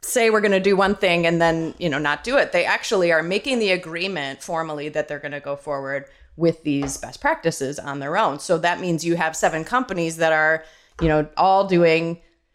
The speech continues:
similar things, speaking the same language, um, and that's really powerful to then take into those standards committees and bring it, bring it forward, hopefully quicker.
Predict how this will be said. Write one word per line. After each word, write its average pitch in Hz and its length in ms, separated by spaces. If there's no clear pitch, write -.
similar 214 460
things, 208 440
speaking 208 840
the 196 100
same 180 280
language, 202 800
um, 147 420
and 165 260
that's 202 300
really 190 220
powerful 175 480
to 170 180
then 170 240
take 196 420
into 233 360
those 156 200
standards 147 460
committees 143 680
and 165 180
bring 160 240
it, - 300
bring 170 140
it 151 100
forward, 147 380
hopefully 143 340
quicker. - 460